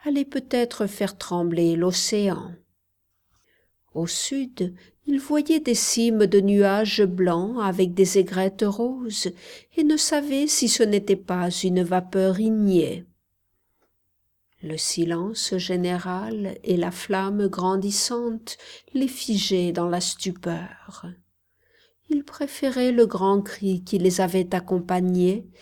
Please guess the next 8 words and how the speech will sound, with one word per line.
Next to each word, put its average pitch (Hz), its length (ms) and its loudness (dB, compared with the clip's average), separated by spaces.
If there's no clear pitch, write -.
comme 262 240 0
l'écho 247 480 4
d'un 196 220 2
râle 175 560 0
totalisé 170 880 -2
dans 175 180 0
le 202 160 4
vent. 185 380 -6